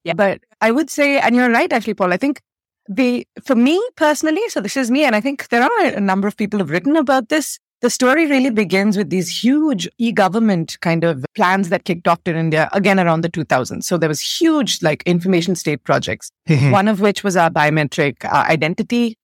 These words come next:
Speaker 2: program, which I'll come back to 'cause it's deeply, I think, intertwined with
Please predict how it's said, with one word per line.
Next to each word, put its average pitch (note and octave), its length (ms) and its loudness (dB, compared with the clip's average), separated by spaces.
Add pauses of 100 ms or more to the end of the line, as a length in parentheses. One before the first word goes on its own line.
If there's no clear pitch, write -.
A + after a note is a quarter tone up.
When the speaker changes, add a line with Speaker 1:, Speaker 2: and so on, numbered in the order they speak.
(140)
Speaker 2:
program, A#3 440 0
which C4 160 0
I'll D#3 100 2
come F3+ 180 0
back - 200 0
to D#4 100 -2
'cause G#3 200 -2
it's E3+ 240 -4
deeply, G#3 520 0
I D3+ 80 4
think, D#3+ 260 -4
intertwined D#3+ 560 -2
with D#3 140 -4